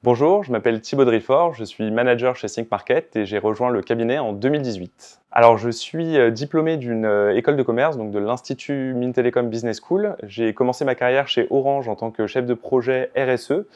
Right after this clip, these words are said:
euh, donc chez Orange Group. Puis, euh, j'ai rejoint le secteur du conseil avec la volonté d'accompagner les entreprises dans leur transformation business et digitale. Euh, donc en deux mille quinze, j'ai rejoint un premier cabinet de conseil en management et en deux mille dix-huit, j'ai choisi de rejoindre les équipes de Sync Market.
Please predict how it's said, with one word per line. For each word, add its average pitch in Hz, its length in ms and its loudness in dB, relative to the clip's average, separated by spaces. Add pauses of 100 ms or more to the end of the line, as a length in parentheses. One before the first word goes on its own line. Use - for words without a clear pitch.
(420)
euh, 101 140 -2
donc 101 140 -10
chez - 140 -6
Orange 113 360 -2
Group. 139 320 -4
Puis, 165 340 -2
euh, 117 220 4
j'ai 110 140 -2
rejoint 127 680 -2
le 101 200 -2
secteur 135 300 -2
du 123 100 -6
conseil 127 520 0
avec 113 360 0
la 104 200 6
volonté 123 640 2
d'accompagner 127 540 0
les 117 180 2
entreprises 123 540 -4
dans 107 100 0
leur 104 140 0
transformation 120 720 -4
business 139 720 -6
et 135 80 4
digitale. 131 580 2 (600)
Euh, 98 400 2
donc 101 200 -6
en 101 140 0
deux 107 160 2
mille 131 180 0
quinze, 135 220 0
j'ai 110 80 -6
rejoint 104 240 -2
un 104 60 -2
premier 135 260 -2
cabinet 123 240 -2
de 117 60 -16
conseil 120 320 -4
en 110 40 -2
management 110 760 -4
et 123 200 2
en 104 180 2
deux 107 160 0
mille 139 180 0
dix-huit, 127 640 -6
j'ai 104 200 -4
choisi 110 400 -4
de 123 80 -4
rejoindre 107 560 -2
les 98 200 -4
équipes 123 260 -8
de 104 240 -2
Sync 101 320 -10
Market. - 240 -14